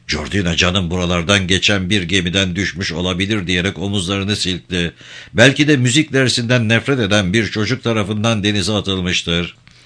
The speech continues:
Merker başını kaldırmadan hafif bir sesle, "Kim bilir, belki sahibi de buralarda bir yerlerdedir." diye mırıldandı. Spencer ürpermişti. "Ne hoş şeyler düşünüyorsun." diye omurdandı.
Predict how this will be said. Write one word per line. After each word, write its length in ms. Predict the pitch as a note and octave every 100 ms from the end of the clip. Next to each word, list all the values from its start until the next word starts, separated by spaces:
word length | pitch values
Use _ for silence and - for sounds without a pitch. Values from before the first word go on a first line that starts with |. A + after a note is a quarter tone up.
| - - - -
Merker 500 | E2 C3 E3 D#3 D#3
başını 340 | C#3+ C3 C#3 C3
kaldırmadan 640 | B2 A#2 C3+ A2 C#2 F2
hafif 360 | F2+ G2 C#3 D#2+
bir 140 | E2
sesle, 500 | - D#2+ - D#2+ F2 - - - _ -
"Kim 260 | G#2+ A#2+
bilir, 300 | D#3 D#3+ - -
belki 280 | G2 F#2+ A2+
sahibi 460 | A2 G2+ G#2 A2
de 160 | A2 G2+
buralarda 540 | B2 G#2 E2+ E2 A2
bir 140 | A2+ A#2+
yerlerdedir." 840 | B2+ C3+ B2+ C3+ C3 F3+ G#2 D#2+
diye 180 | E2 E2
mırıldandı. 800 | D#2+ E2 D#2 D#2 D2+ C#2+ C#2 - -
Spencer 500 | - - D2 C#2+ F2+
ürpermişti. 880 | D#2 E2 D2+ E2 D2 C#2 - C#2 C2+ - - -
"Ne 180 | G2+ G2
hoş 220 | F#2+ -
şeyler 420 | G2 F#2 F#2 E2+
düşünüyorsun." 600 | E2+ E2+ D#2+ E2+ - F2
diye 120 | E2
omurdandı. 760 | E2+ E2+ D#2+ D#2 D#2 D2 D2+ C#2+